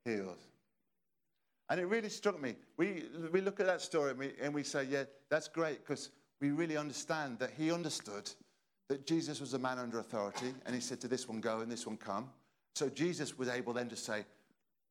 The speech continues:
"Be healed," and his servant will be healed. But it was his servant. And it's interesting, in Luke seven and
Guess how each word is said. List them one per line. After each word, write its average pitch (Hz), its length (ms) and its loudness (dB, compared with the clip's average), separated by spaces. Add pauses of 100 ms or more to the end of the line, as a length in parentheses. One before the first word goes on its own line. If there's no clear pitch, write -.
(260)
"Be 135 80 4
healed," 120 440 0 (120)
and 117 80 -2
his 110 120 -2
servant 117 260 0
will 110 80 0
be 107 120 -6
healed. 107 340 -4 (340)
But 160 140 0
it 175 100 0
was 143 140 -6
his 156 160 -2
servant. 135 680 -2 (240)
And 139 80 2
it's 151 120 2
interesting, 143 680 0 (100)
in 135 340 0 (420)
Luke 175 360 6
seven 120 520 2 (100)
and 120 800 0